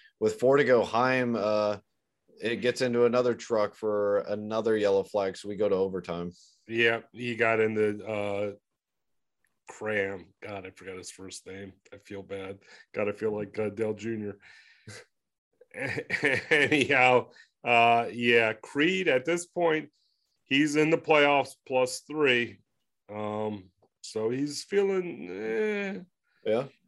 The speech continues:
Speaker 1: So we go into overtime. Gilliland chooses the inside. Friesen is on the outside, three wide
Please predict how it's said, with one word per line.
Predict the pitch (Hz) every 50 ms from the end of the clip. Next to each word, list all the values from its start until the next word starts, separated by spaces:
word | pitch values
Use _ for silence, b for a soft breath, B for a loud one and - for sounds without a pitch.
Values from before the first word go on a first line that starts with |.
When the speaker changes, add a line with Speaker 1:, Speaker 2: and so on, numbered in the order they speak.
| _ _ _ _ _ _ _ _ _ _ - -
Speaker 1:
So | - - 147
we | 143 143
go | 135 151 156
into | 165 151 151 143 139
overtime. | 139 147 160 160 180 170 - 156 139 135 131
Gilliland | 127 139 143 147 156 151 147 151 139 135
chooses | - 143 143 135 127 120
the | 120 120
inside. | 131 139 139 - - 139 135 127 120 -
Friesen | 139 143 143 143 - - 139 131
is | 117 107
on | 120 120 120 117
the | 110 110
outside, | 113 127 139 135 - - 127 120 120 113 117 -
three | - 127 131 139 143
wide | 131 127 127 127 127 127 131 127 127